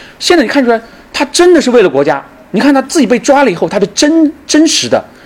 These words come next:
想法是什么？他其实一点都不可惜那些土地，他是一个这么好的人，愿意跟贵族分享利益，这样就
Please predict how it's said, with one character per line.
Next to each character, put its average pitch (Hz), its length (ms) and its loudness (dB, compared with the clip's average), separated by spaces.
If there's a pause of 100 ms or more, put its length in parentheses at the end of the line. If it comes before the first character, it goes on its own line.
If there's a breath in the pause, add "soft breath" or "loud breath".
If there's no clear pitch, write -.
(260 loud breath)
想 151 240 -4
法 156 60 0
是 117 60 -6
什 113 40 -12
么？ 104 100 -10
他 247 100 -4
其 - 160 -4
实 - 140 -4
一 240 140 -2
点 247 340 -4
都 - 80 -6
不 147 200 -8
可 117 180 -10
惜 - 180 -12
那 110 80 -8
些 107 120 -12
土 - 180 -20
地， 95 120 -18 (760)
他 - 80 -14
是 - 160 -4
一 135 40 -2
个 123 140 -2 (240)
这 202 160 -4
么 180 100 0
好 - 220 -10
的 - 100 -12
人， - 80 -14 (280)
愿 202 200 2
意 156 60 4
跟 160 220 0
贵 185 180 2
族 120 160 -6
分 165 160 -4
享 107 180 -6
利 139 80 -2
益， 107 60 -4 (800 loud breath)
这 311 160 0
样 185 160 0
就 143 180 0